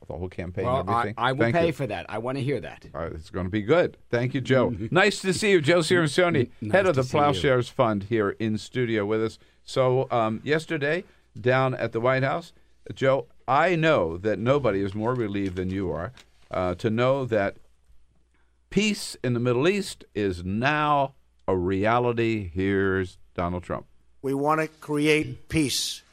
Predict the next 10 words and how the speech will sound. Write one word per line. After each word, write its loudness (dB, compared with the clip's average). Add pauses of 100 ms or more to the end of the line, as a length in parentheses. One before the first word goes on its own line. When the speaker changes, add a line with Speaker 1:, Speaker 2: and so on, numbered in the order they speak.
Speaker 3:
between -2
Israel 0
and -2
the -4
Palestinians. -2 (1200)
We 0
will 4
get 2
it 0
done. 2